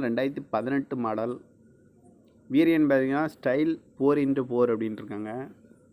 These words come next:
ஓனர் பார்த்தீங்கன்னா, ஒரு ஓனர் தான் வரும்னு இருக்காங்க. இது ஒரு டீசல் வண்டி தான். கிலோமீட்டர் பார்த்தீங்கன்னா, அறுபத்தி ஒம்பதாயிரத்தி நானூறு கிலோமீட்டர் ரன்னிங் ஆயிருக்கு. கம்பெனி சர்வீஸ் கடவோட வண்டி வரும்னு இருக்காங்க.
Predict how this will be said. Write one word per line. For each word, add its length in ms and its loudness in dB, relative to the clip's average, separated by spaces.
ஓனர் 340 2
பார்த்தீங்கன்னா, 380 0
ஒரு 200 2
ஓனர் 300 -2
தான் 120 -2
வரும்னு 220 -6
இருக்காங்க. 280 -10
இது 140 -6
ஒரு 140 -2
டீசல் 380 -2
வண்டி 200 -4
தான். 220 -4
கிலோமீட்டர் 360 4
பார்த்தீங்கன்னா, 320 2
அறுபத்தி 320 0
ஒம்பதாயிரத்தி 520 2
நானூறு 340 -4
கிலோமீட்டர் 360 -6
ரன்னிங் 260 -4
ஆயிருக்கு. 320 -6
கம்பெனி 360 -2
சர்வீஸ் 400 -6
கடவோட 380 0
வண்டி 200 -2
வரும்னு 280 -6
இருக்காங்க. 300 -10